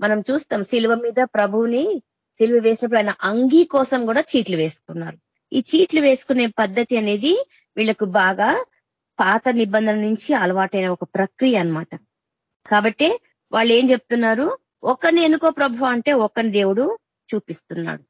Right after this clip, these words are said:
కానీ ఆయన ఉద్దేశంలో మరొకరు ఉండే, కాకపోతే ఆ పన్నెండు మందిలో అపోస్తుల గుంపులోకి ఒకడు వచ్చేసిండు. అయితే ఈ విషయంలో మనం జ్ఞాపకం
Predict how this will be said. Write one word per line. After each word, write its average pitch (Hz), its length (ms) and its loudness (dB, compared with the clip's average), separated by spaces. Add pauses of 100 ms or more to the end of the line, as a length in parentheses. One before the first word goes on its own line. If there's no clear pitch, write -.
(280)
కానీ 196 120 2
ఆయన 185 140 0
ఉద్దేశంలో 254 540 2
మరొకరు 226 500 0
ఉండే, 226 240 0
కాకపోతే 208 680 -2 (400)
ఆ 175 140 0
పన్నెండు 220 520 0
మందిలో 214 340 0
అపోస్తుల 226 440 -4
గుంపులోకి 196 840 -2 (280)
ఒకడు 185 240 0
వచ్చేసిండు. - 640 -8 (1080)
అయితే 233 200 0
ఈ 269 300 2
విషయంలో 302 500 0
మనం 262 320 0
జ్ఞాపకం 226 480 0